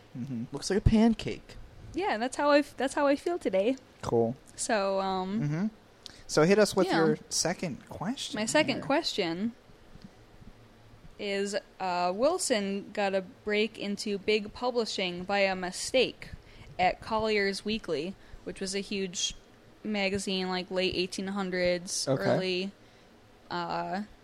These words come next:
Speaker 3: to, like, late fifties. Um, it
Speaker 1: Mm-hmm.
Speaker 3: ended publication. What was the mistake?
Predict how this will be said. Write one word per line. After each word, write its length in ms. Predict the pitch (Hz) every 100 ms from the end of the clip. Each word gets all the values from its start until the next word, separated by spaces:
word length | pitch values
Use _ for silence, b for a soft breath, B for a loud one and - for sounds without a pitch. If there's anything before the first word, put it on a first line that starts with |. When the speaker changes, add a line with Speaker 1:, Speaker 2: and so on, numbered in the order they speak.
| - -
Speaker 3:
to, 120 | 208
like, 180 | 180 180
late 240 | 180 -
fifties. 720 | - 185 185 175 180 - - - - - - - - -
Um, 500 | 214 220 220 226 240 - - - - -
it 40 |
Speaker 1:
Mm-hmm. 140 | 143 170
Speaker 3:
ended 280 | 240 226 220
publication. 760 | 247 254 262 262 285 269 285 - b b b b
What 140 | 247
was 160 | 277 262
the 80 | 247
mistake? 640 | 202 - 247 214 - -